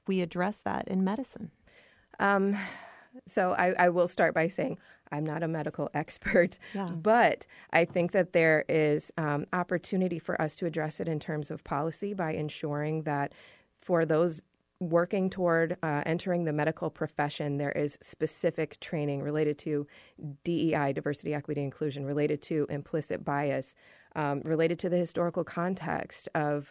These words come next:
Speaker 2: race and medicine in this country so that you can build more understanding around the people going into this field. Additionally, we know that Black patients with Black doctors have better outcomes across the board.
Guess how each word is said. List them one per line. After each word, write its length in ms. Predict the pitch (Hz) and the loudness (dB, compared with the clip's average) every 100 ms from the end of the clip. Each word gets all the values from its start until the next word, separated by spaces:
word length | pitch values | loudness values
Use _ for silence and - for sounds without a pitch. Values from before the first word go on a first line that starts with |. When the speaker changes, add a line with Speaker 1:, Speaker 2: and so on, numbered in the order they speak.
| - | -10
Speaker 2:
race 400 | 170 151 156 - - | -4 -4 -4 -6 -6
and 200 | 151 143 | -6 -4
medicine 400 | 151 165 160 147 | -4 -4 -4 -4
in 80 | |
this 120 | 143 - | -4 -6
country 400 | 214 240 165 147 | -6 -4 -2 -4
so 160 | - | -4
that 220 | 147 143 | -4 -4
you 80 | 156 | -4
can 180 | - 151 | -6 -4
build 280 | 135 180 160 | 0 0 0
more 140 | 147 | -4
understanding 480 | 147 147 - 156 156 | -4 -6 -6 -4 -2
around 180 | 147 143 | -2 -4
the 60 | |
people 300 | 131 143 147 | -6 -8 -6
going 260 | 151 147 147 | -4 -4 -4
into 160 | 151 - | -6 -6
this 180 | 147 | -8
field. 360 | - 143 - - - - - | -6 -8 -8 -10 -18 -20 -8
Additionally, 600 | - 160 185 190 202 185 165 | -4 0 0 0 0 0 0
we 200 | 160 156 | 0 -2
know 420 | 151 156 147 147 - _ | 0 0 -2 -4 -10 _
that 200 | 170 - | -4 -2
Black 260 | 165 160 - | -2 -2 -2
patients 680 | 170 170 - 156 143 - - _ | -4 -4 -4 -4 -4 -6 -16 _
with 200 | - 160 | -6 -4
Black 260 | 156 156 - | -2 -2 -2
doctors 420 | 170 175 - 156 | -4 -4 -6 -6
have 220 | 180 147 | -6 -4
better 220 | 147 160 - | -2 -2 -2
outcomes 400 | - - 156 151 | -4 -6 -8 -8
across 320 | - 143 - | -8 -10 -8
the 100 | 147 | -8
board. 420 | 151 147 139 | -6 -4 -6